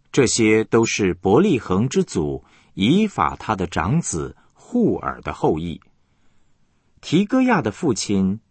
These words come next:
亚施户有两个妻子，希拉和拿拉。拿拉为亚施户生亚户撒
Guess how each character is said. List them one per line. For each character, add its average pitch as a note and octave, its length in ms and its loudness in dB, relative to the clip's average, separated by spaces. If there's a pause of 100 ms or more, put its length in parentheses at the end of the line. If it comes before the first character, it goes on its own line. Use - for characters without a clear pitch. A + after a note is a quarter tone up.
(120)
亚 D#3+ 280 2
施 - 280 -2
户 E3 420 -2 (220)
有 F2+ 180 2
两 D#2+ 220 -2
个 C#2+ 120 -10
妻 E3 280 -4
子， - 320 -14 (720)
希 - 320 0
拉 E3 340 4 (140)
和 E2+ 480 -6
拿 D#2+ 240 -2
拉。 A#2 260 4 (1000)
拿 B2 200 2
拉 G3+ 360 0 (220)
为 A#2+ 340 4
亚 C#3 220 0
施 - 240 -4
户 G#2 420 -4 (220)
生 B2 520 -2 (300)
亚 B2 260 0
户 D#2 300 -6
撒 C#3+ 380 -4